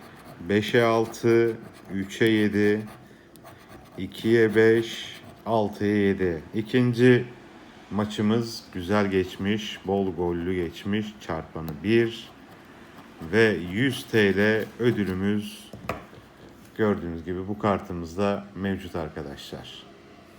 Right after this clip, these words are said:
Bir diğer kartımız yedinci seri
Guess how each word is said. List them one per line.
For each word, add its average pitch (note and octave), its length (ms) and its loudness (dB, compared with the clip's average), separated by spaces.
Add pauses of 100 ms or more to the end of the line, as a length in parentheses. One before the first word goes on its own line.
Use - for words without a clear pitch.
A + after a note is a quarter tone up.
(1800)
Bir A#2 240 0
diğer F2 280 -4
kartımız A#2+ 920 0 (2250)
yedinci A2+ 460 0
seri F#2+ 480 2